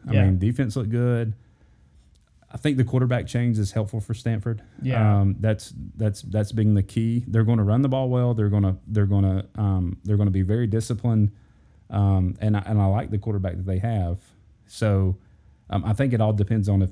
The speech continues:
Speaker 1: if U C L A can get pressure on 'em. I, I'm gonna pick Stanford in this game, being at home. I, I think that Shaw will have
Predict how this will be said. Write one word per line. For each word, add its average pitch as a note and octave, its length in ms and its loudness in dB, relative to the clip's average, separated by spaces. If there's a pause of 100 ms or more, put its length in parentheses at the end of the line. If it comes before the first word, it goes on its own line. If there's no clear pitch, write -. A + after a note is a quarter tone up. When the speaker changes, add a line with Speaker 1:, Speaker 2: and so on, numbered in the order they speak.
(100)
Speaker 1:
if G2 140 -4
U G#2 100 2
C G2 160 -2
L F#2+ 100 0
A F#2+ 120 0
can F#2+ 100 -2
get F2 160 -4
pressure F#2 320 -8
on F2 120 -6
'em. G2 120 -6 (580)
I, - 80 -12 (120)
I'm C#3+ 180 -2
gonna F3 160 2
pick A#2 180 0
Stanford F#2+ 440 -2
in E2+ 120 -4
this F2+ 140 -4
game, F#2 240 -2
being G2 240 0
at F#2 120 -2
home. F#2 440 -2 (180)
I, - 120 -8 (140)
I A2+ 40 0
think A2 220 -2
that G#2 100 -2
Shaw G#2+ 300 0
will G2+ 100 0
have F#2+ 340 0